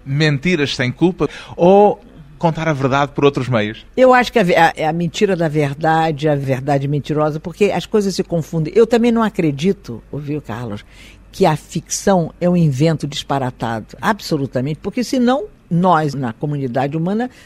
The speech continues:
Speaker 2: não
Speaker 1: Não
Speaker 2: nos
Speaker 1: a valorizávamos.
Speaker 2: E não, e não nos identificaríamos com os personagens e com a vida. Eu acho que o escritor,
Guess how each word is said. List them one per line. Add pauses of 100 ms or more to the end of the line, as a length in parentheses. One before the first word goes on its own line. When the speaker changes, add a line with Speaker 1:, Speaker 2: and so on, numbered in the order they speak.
(140)
Speaker 2:
não
Speaker 1:
Não
Speaker 2:
nos
Speaker 1:
a
valorizávamos.
Speaker 2:
E
não,
e
não
nos
identificaríamos
com
os
personagens
e
com
a
vida. (360)
Eu
acho
que
o
escritor,